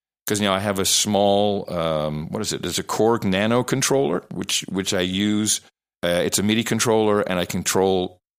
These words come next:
eight different players. So if I have clips lined up or wanna do a sequence of things,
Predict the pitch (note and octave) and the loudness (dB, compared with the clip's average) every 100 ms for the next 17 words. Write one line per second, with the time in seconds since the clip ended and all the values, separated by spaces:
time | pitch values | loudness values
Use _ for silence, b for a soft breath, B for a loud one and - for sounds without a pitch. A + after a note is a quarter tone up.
0 | - G#2 G#2+ G#2 - F#2 - - G2 G2+ | -4 -2 0 0 2 0 -2 0 2 2
1 | A#2+ E3 - - _ _ _ _ _ _ | 0 0 -4 -6 _ _ _ _ _ _
2 | - F#2 G2 F2+ - G2+ F2+ F#2+ F2 F2 | -2 0 2 0 0 0 2 2 2 2
3 | F2 E2 F2 D#2+ E2 D#2+ D#2+ - F#2 - | 2 2 0 0 0 0 0 0 0 -2
4 | F2 - F#2+ - F#2+ A2 A2+ | -2 -2 -2 -2 -2 -2 -4